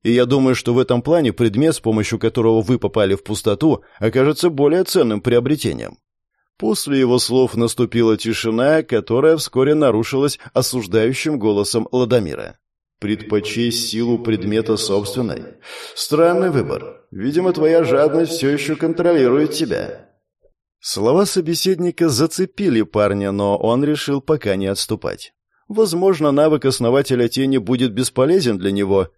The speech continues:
так как теперь он знал, что сложность истинного изучения навыка зависит от его редкости. Это не жадность, а холодный расчёт. Парень верил в то, что его алчность уже угасла,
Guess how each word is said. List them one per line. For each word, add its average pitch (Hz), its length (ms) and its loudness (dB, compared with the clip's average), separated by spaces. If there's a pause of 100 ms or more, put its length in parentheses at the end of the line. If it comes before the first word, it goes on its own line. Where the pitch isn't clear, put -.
так 113 200 -2
как 107 140 -4
теперь 113 320 -2
он 120 100 2
знал, 135 320 0
что 98 240 -6
сложность 104 520 -4
истинного 113 500 -2
изучения 113 460 -2
навыка 117 480 2 (140)
зависит 107 640 -2
от 113 140 0
его 117 240 0
редкости. - 640 -4 (440)
Это 110 260 -4
не 190 140 0
жадность, 170 460 0
а 113 60 0
холодный 135 460 2
расчёт. 104 520 0 (500)
Парень 113 360 0
верил 104 420 0
в - 80 -12
то, 127 140 0
что - 180 -6
его 104 280 0
алчность 117 420 0
уже 123 180 -2
угасла, 160 640 0